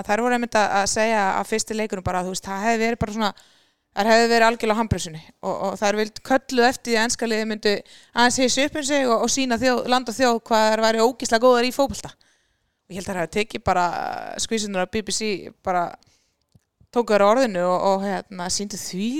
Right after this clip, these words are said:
líka frammistu og bara, veist, halló, þetta er átta mörk,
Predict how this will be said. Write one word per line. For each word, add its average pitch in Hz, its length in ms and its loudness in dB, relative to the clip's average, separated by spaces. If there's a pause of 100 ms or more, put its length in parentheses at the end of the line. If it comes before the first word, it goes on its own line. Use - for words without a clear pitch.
(120)
líka 262 340 -8
frammistu 233 400 -6
og - 140 -8 (100)
bara, - 160 -16 (880)
veist, - 300 -14 (580)
halló, 226 240 -8 (320)
þetta - 240 -18
er - 140 -20 (180)
átta 190 320 -10
mörk, 226 320 -10